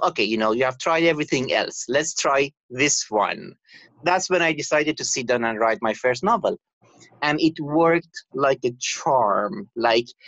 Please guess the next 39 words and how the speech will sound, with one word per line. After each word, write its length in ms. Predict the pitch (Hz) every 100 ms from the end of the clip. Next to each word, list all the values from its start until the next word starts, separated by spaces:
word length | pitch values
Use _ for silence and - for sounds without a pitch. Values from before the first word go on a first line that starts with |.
| - - - -
uh, 340 | 143 139 131
my 160 | 131 123
brain 540 | 113 110 110 127 214 349 _ _ -
put 200 | 196 185
the 100 | 190
same 680 | - - 190 190 202 202 202 -
energy 680 | 165 170 151 123 - 101 -
that 160 | 123 135
it 120 | 120
used 320 | 131 143 -
to 100 | 131
put 220 | 120 131 -
into 280 | 135 120 127
producing 720 | - 120 127 120 120 117 110
thoughts 400 | - 123 123 120
that 160 | 127 113 110
would 160 | 113 -
torment 640 | - 262 330 233 123 107
me 300 | 107 104 113 117 - - -
into 380 | 170 170 165 165
producing 760 | 165 147 143 139 143 131 123 123 -
story 420 | - 240 240 139
ideas. 680 | 104 95 101 87 - - - _ _ - -
Like, 280 | - 131 123
ideas 480 | 143 139 131 180 170
about 260 | 151 151 151
the 60 |
stories 440 | 147 - 151 147 -
come 280 | - 156 156
to 120 | 156
me 80 | 147
with 160 | 135
such 160 | 123 -
a 40 |
speed 600 | - - - 226 170 127
that 160 | 127 120 -
I 80 |
have 120 | 135
a 40 | 135